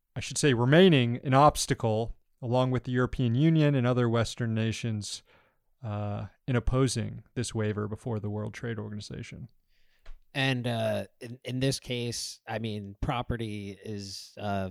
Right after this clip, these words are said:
Speaker 2: bad in all cases, but in this case, it's, uh, particularly absurd because these are vaccines that were developed with a large chunk of public money.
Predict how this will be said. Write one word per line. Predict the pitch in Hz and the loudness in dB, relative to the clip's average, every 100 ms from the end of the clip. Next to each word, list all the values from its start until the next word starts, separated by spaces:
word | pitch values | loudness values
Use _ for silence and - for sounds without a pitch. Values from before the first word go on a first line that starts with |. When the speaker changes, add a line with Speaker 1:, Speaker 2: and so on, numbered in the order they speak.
| - | -6
Speaker 2:
bad | 110 110 107 101 | -2 0 0 -2
in | 98 113 101 | -6 -6 -2
all | 107 113 | 4 6
cases, | 113 110 101 - 101 104 | 4 -2 -6 -4 -4 -6
but | - 110 101 - - _ _ - | -4 -2 -2 -4 -20 _ _ -18
in | 107 | -8
this | 110 - | -6 -6
case, | - 107 104 - 110 | -6 -6 -6 -8 -10
it's, | 101 - - - | -12 -8 -10 -8
uh, | 127 107 104 101 | -6 -4 -4 -4
particularly | 123 - 147 - 135 120 110 107 104 107 _ | -6 -4 -6 0 0 2 0 -2 -4 -8 _
absurd | 110 104 - 101 104 113 113 | -12 -8 -4 -2 -2 -4 -6
because | 110 - 120 110 101 98 - _ _ _ _ _ _ - | -8 -4 -2 -2 -4 -8 -10 _ _ _ _ _ _ -8
these | 120 113 | -2 -2
are | 110 | -2
vaccines | 107 110 110 - 127 117 110 | -2 -2 -2 -2 -2 -2 -2
that | 117 120 | -4 0
were | 113 | 0
developed | 107 107 113 117 113 - | 0 0 2 2 2 0
with | 113 107 - - | 0 0 -6 -8
a | 113 113 104 _ _ _ _ _ _ 123 | -4 -4 -6 _ _ _ _ _ _ -6
large | 110 113 127 120 113 | 4 8 8 6 0
chunk | - 131 127 113 | 0 2 2 0
of | 110 98 | -6 -6
public | 113 117 113 - | -4 -2 -2 0
money. | 117 127 92 | 0 0 -2